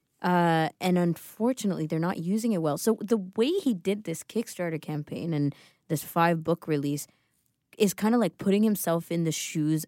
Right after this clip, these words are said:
of an indie author, I guess, and figuring out where he could go, or, or giving us the comparison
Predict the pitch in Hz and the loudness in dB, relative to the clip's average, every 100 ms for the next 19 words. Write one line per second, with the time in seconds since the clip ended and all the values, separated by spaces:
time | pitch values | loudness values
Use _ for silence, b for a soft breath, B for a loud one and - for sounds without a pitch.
0 | - 143 151 202 - 233 233 240 240 240 | -8 -10 -4 -2 0 2 2 2 -2 -2
1 | 269 302 - _ 254 254 330 - - _ | -4 -6 -12 _ -4 -2 -2 -4 -14 _
2 | _ _ _ - 196 - 196 202 202 190 | _ _ _ -4 -2 0 0 0 0 2
3 | 175 - 175 170 170 175 180 175 175 _ | 0 -2 -4 0 2 4 4 4 2 _
4 | _ _ _ _ _ _ _ _ _ _ | _ _ _ _ _ _ _ _ _ _
5 | 190 - 160 147 - 180 151 139 175 165 | -6 -2 -6 -2 4 6 6 4 6 4
6 | 143 147 180 156 226 233 185 196 - 185 | 4 0 -2 4 4 6 4 2 0 -2
7 | 160 135 64 - 73 | -2 -4 -6 -8 -12